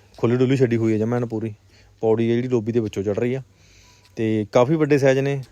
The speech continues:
ਸਟੋਰ ਦਾ ਸਾਰਾ ਕੁਛ A to Z। ਕੁਛ ਤਾਂ ਆਪਾਂ ਇੱਥੇ ਕੰਮ 'ਤੇ ਨਿਗਾਹ ਮਾਰਨ ਵਾਸਤੇ ਆਏ ਸੀਗੇ, ਤੇ ਫਸਟ ਫਲੋਰ ਦਾ ਕੰਮ ਜਿਹੜਾ ਇਹਨਾਂ ਨੇ ਸਟਾਰਟ ਕਰਨਾ ਹੈਗਾ।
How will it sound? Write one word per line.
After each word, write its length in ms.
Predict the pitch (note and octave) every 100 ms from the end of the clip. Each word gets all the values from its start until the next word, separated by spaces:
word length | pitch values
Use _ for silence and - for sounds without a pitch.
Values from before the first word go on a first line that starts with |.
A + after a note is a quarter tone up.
| -
ਸਟੋਰ 360 | - B2+ A#2+ A2+
ਦਾ 120 | A#2
ਸਾਰਾ 280 | - D3 D3
ਕੁਛ 200 | B2+ B2+
A 40 |
to 140 | A2 A2+
Z। 220 | A#2 A2 A2+ _ _ _ _ _ -
ਕੁਛ 160 | B2+
ਤਾਂ 140 | - C3+
ਆਪਾਂ 140 | D3
ਇੱਥੇ 160 | C#3+ D3+
ਕੰਮ 220 | C#3 C3
'ਤੇ 340 | B2 C3+ C3+
ਨਿਗਾਹ 220 | B2+ B2+ B2
ਮਾਰਨ 220 | B2 B2
ਵਾਸਤੇ 300 | B2+ B2 C3+
ਆਏ 100 | C3
ਸੀਗੇ, 180 | C3 C3
ਤੇ 120 | C3+
ਫਸਟ 280 | B2 A#2+ -
ਫਲੋਰ 240 | A2 A#2+ B2+
ਦਾ 100 | C3+
ਕੰਮ 200 | B2 A#2+
ਜਿਹੜਾ 120 | B2
ਇਹਨਾਂ 140 | C3+
ਨੇ 80 | C3+
ਸਟਾਰਟ 260 | A#2 G#2 G2+
ਕਰਨਾ 280 | G2+ G#2 A#2
ਹੈਗਾ। 200 | B2+